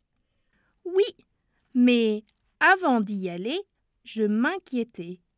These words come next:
car je n'avais pas beaucoup d'argent. Et c'était la première fois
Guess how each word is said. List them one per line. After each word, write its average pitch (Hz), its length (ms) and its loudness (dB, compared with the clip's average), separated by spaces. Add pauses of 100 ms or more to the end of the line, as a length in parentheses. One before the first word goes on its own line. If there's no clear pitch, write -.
(200)
car 196 440 -2 (340)
je 214 160 -6
n'avais 196 460 -4 (200)
pas 403 220 -2
beaucoup 262 420 -4
d'argent. 196 520 -8 (1120)
Et 247 440 -2 (240)
c'était 370 640 -4
la 190 220 -8 (240)
première 349 580 -4
fois 202 380 -10